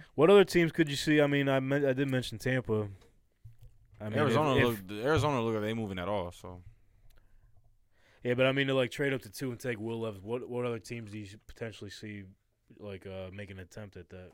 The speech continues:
Speaker 1: at two?
Speaker 2: Will Levis. I, I, I thought, I thought I said, um, I thought we had a conversation that it should be Tampa. Should be.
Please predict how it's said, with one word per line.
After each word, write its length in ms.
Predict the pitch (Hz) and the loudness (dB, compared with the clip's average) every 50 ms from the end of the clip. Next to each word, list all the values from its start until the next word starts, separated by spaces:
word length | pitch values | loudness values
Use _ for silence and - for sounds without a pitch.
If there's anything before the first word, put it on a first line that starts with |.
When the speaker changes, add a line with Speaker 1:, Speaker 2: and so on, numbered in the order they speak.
| _ - 107 | _ -20 -20
Speaker 1:
at 140 | 101 - - | -20 -20 -18
two? 260 | - 110 107 101 92 - _ _ - - - _ - - - - - - - - - - - | -16 -14 -14 -14 -16 -18 _ _ -20 -20 -20 _ -20 -20 -20 -20 -20 -20 -20 -20 -20 -20 -18
Speaker 2:
Will 360 | 92 98 101 107 110 113 107 | -14 -10 -8 -8 -8 -8 -8
Levis. 420 | 101 98 95 92 90 95 - 101 - - - - _ _ _ _ _ _ _ _ _ _ _ _ _ _ _ _ _ - - - _ - | -8 -10 -10 -12 -14 -18 -20 -20 -20 -20 -20 -20 _ _ _ _ _ _ _ _ _ _ _ _ _ _ _ _ _ -20 -20 -20 _ -8
I, 220 | - 135 170 196 - - _ - | -4 -2 -2 -2 -4 -6 _ -14
I, 200 | - 117 123 143 156 _ - | -12 -12 -10 -12 -14 _ -20
I 80 | 160 | -20
thought, 200 | 160 - 190 196 - | -18 -18 -20 -18 -18
I 60 | - | -20
thought 180 | 185 - 220 226 | -18 -16 -14 -14
I 80 | 214 208 | -14 -14
said, 200 | - - 240 220 | -14 -16 -18 -16
um, 300 | 220 180 165 147 135 123 _ _ _ _ _ _ _ _ _ _ _ _ _ _ _ _ | -16 -16 -16 -16 -18 -20 _ _ _ _ _ _ _ _ _ _ _ _ _ _ _ _
I 0 | _ | _
thought 100 | - 151 | -20 -20
we 60 | 143 139 | -18 -18
had 80 | 127 | -18
a 40 | 123 | -18
conversation 520 | 147 143 131 127 143 139 131 - 135 127 | -16 -18 -18 -16 -16 -18 -18 -18 -20 -20
that 340 | 120 120 120 120 117 113 110 - | -16 -16 -16 -14 -14 -16 -16 -16
it 120 | - 113 107 | -14 -14 -14
should 400 | - - - 175 170 160 123 98 98 | -14 -12 -10 -10 -10 -12 -12 -14 -16
be 120 | 104 98 | -16 -16
Tampa. 420 | 90 - - 127 117 101 - - - 101 _ _ _ _ _ _ _ _ _ _ _ _ _ _ _ _ _ _ _ _ _ _ _ _ _ _ _ _ _ _ | -14 -14 -14 -12 -14 -14 -16 -20 -20 -20 _ _ _ _ _ _ _ _ _ _ _ _ _ _ _ _ _ _ _ _ _ _ _ _ _ _ _ _ _ _
Should 260 | - - 101 69 64 | -16 -16 -16 -14 -16
be. 160 | 71 - - | -18 -20 -20